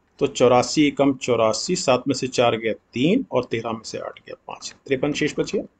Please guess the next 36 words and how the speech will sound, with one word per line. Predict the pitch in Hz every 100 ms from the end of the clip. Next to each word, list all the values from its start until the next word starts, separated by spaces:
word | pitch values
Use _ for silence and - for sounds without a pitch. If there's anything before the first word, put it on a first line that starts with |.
| -
ओके, | - 392 - _ _ _ _ _ _ _ _ -
और | 160 190 190 -
suppose | 175 190 202
p | - 175
बराबर | 151 123 113
दो, | 98 98 _ _ _ _ _ _ _ _
तो | -
पी | - 180
बराबर | 180 170 170
दो | 165 160
लेने | 160 160
पर | 160 175
दो | 139 143
चौक | 156 156 -
आठ | 123 156 - - _ _ _ _ _ _ _ _ _ -
और | 135 131
दो | 131
अट्ठे | 135 135 151
सोलह | - - 127 127
और | 160 175
इसमें | - 156
फिफ्टी | 147 131 139
थ्री | 127 135
जोड़ | 120 117
दीजिए | 110 113 117
आप, | 147 190 _ -
तो | -
आठ | 120 117
और | 127
तीन | 135 127
ग्यारह, | 120 110 110 156 285 - _ _ _ _ _
सात | - - 127 -
और | 127 -
पाँच | 123 123 110
बारह, | 107 107 120 180 240 _ _ _ _ _ _ _ _ _ _ _
दो। | 117 113 131